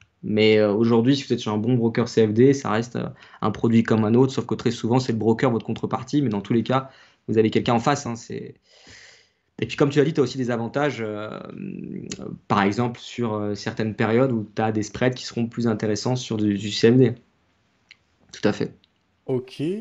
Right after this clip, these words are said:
Speaker 2: Christelle, euh, demandait, « Que penses-tu des robots de trading sur l'or ? » Et j'ai juste élargi la question de Christelle en te demandant,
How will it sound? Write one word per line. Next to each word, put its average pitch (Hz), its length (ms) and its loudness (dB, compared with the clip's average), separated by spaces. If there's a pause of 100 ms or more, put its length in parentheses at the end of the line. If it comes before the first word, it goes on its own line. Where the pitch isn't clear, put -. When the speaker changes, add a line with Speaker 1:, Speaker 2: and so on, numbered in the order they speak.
(140)
Speaker 2:
Christelle, 214 880 -4
euh, 123 560 -4
demandait, « 131 460 0
Que - 100 -2
penses-tu 175 360 -2
des 151 80 4
robots 139 240 2
de 160 40 -8
trading 147 380 -2
sur 113 300 -4
l'or ? » 151 400 2
Et 117 40 -8
j'ai 107 100 -6
juste 151 280 -6
élargi 131 300 2
la 127 80 0
question 127 200 -4
de 117 60 0
Christelle 160 320 -2
en 139 80 0
te 123 120 -4
demandant, 117 520 0